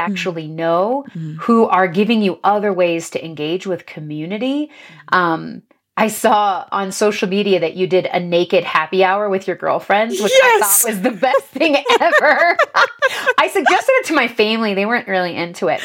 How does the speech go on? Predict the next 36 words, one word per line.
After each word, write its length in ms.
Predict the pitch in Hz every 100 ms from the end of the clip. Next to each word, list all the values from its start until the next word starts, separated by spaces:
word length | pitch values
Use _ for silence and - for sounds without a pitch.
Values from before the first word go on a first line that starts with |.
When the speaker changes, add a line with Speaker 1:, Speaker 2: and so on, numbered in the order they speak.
| -
Speaker 1:
But 160 | 269 214 - - - -
the, 420 | 233 240 214 202
what 200 | - 247
I 120 | 254 262
would 160 | 226
say 240 | 359 285 240
Speaker 2:
Yeah. 240 | 370 -
Speaker 1:
is, 200 | 233 208
like, 340 | 220 208 202
the 120 | 214 -
opportunity 880 | 226 240 233 220 - 240 233 202 185 170 -
to 220 | 208 185
get 460 | 151 185 180 165 - _ _ _ _
creative 920 | - - 190 - 214 196 147 - - _ -
and 160 | 185
think 460 | 165 208 202 202 -
outside 840 | 175 185 190 - 175 180 180 175 160
the 80 |
box. 480 | 151 151 160 240 - - -
Skype 280 | - 202 214
is 200 | 247 240
free. 580 | - 185 185 247 311 339 _ _ _
People 220 | - 208 214
can 200 | 202 165
download 500 | 151 160 156 151 180
it 200 | 170 -
for 140 | 233
free. 340 | 226 233 254 247
You 200 | 208 220
could 180 | 226 175
be 160 | 196
on 140 | 175 170
Skype 500 | - - 180 196 190
with 140 | 190
a 40 | 165
group 480 | 160 170 220 240